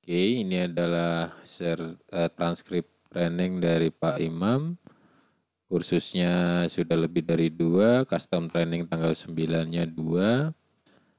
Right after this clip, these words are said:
lalu tanggal delapannya custom training sudah dua, tanggal tujuhnya sudah dua. Oke, maka sudah lengkap. Tanggal tujuh dua,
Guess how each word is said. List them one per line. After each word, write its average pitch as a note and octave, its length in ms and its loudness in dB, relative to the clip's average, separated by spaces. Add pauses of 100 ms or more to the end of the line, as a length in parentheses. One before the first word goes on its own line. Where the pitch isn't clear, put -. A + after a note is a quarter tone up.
(260)
lalu E2+ 480 2
tanggal E2 480 0
delapannya D#2+ 800 -2
custom E2 400 -4
training E2 320 -4
sudah E2 400 -4
dua, F2+ 800 0
tanggal D#2+ 480 -4
tujuhnya E2+ 960 -2 (720)
sudah D#2+ 640 -2
dua. - 720 -2 (300)
Oke, E2 260 -2
maka D#2 320 -4
sudah D#2 240 -4
lengkap. D2 400 -8 (160)
Tanggal D#2 320 -6
tujuh F2 240 -4
dua, G#2 400 2